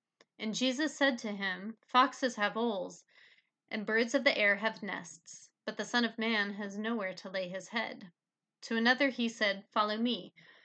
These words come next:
But he said, "Lord, let me go and bury my father." And Jesus said to him,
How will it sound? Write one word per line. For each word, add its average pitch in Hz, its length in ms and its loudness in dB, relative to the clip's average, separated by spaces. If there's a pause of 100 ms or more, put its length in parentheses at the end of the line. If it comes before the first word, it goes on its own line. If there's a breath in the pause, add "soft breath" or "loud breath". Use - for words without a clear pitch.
(200 loud breath)
But 233 100 2
he 254 160 2
said, 214 320 0
"Lord, 208 300 0
let 220 160 -2
me 220 100 -4
go 196 360 0
and 220 180 -6
bury 214 220 2
my 208 200 0
father." 190 480 -8 (520)
And 226 180 0
Jesus 262 360 2
said 220 280 2
to 208 100 -4
him, 202 400 -4